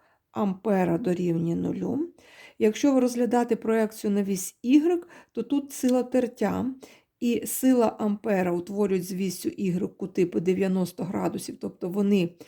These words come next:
в проекції будуть рівні нулю. М Ж на Y буде зі знаком мінус, оскільки спрямоване протилежно до напрямку осі Y, а Н уже навпаки співнаправлений з напрямком осі Y,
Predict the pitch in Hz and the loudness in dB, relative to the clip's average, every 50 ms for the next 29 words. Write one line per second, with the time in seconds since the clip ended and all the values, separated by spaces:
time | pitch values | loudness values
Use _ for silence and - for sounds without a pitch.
0 | - - _ _ _ - 214 214 202 196 185 170 175 - - 190 180 196 190 180 | -20 -20 _ _ _ -2 2 4 4 4 4 2 -2 -4 -6 -4 -4 -4 -6 -6
1 | - - 196 190 185 180 175 175 170 175 170 165 196 - - - 302 320 - _ | -4 -4 -2 -2 0 0 0 0 2 2 2 0 0 -2 -2 -4 -4 -6 -8 _
2 | _ _ - - - - _ _ - 233 240 247 233 240 262 269 247 220 220 214 | _ _ -20 -20 -20 -20 _ _ 0 2 2 4 4 6 6 6 6 4 2 0
3 | - - - 240 233 214 190 190 180 170 - - _ - 190 214 208 185 202 185 | 0 -2 -4 -2 0 0 0 0 0 -2 -4 -8 _ -6 -4 -4 0 0 0 0
4 | 185 190 180 - 196 196 180 165 165 - - 180 175 180 175 170 170 175 196 202 | 0 -2 -2 0 0 0 0 0 -2 -2 -2 -2 0 2 2 2 2 2 0 -2
5 | - 254 247 - - 269 262 - 277 262 - - 277 262 269 269 269 269 254 254 | -4 -6 -4 -4 -4 -4 -2 -2 -4 -4 -4 0 0 2 2 2 2 2 2 2
6 | 254 262 254 262 262 262 277 269 262 254 233 240 240 240 233 233 240 226 214 247 | 2 2 0 0 2 2 4 4 4 4 4 2 0 -2 -2 -4 -4 -2 -2 -2
7 | 226 226 226 220 220 220 - 233 226 226 226 - 226 214 208 - - 233 226 - | 0 0 0 0 -2 -4 -6 -8 -8 -6 -4 -4 -4 -4 -4 -4 -6 -6 -6 -4
8 | - 226 220 220 190 208 220 226 - - _ - - - - - - - - _ | -2 0 0 0 0 0 -2 -6 -6 -8 _ -20 -20 -20 -20 -20 -20 -20 -12 _
9 | - 240 233 - - - 339 370 392 381 330 254 254 233 233 226 220 - 226 220 | -4 -4 -4 -2 -2 0 0 2 2 2 2 2 2 2 2 0 0 -2 -4 -4
10 | 220 - 294 349 339 - - - 254 247 240 240 247 247 247 240 220 202 185 185 | 0 4 4 4 4 2 -2 -2 -2 0 0 0 -2 0 0 0 0 2 0 0
11 | 190 190 190 185 180 190 202 196 196 185 214 202 185 - - 190 185 196 190 - | -2 -2 -2 -2 -2 0 0 0 -2 -2 -4 -6 -4 -4 -4 -4 -4 -4 -4 -6
12 | - - - - 285 330 339 339 359 | -8 -6 0 4 6 6 6 6 2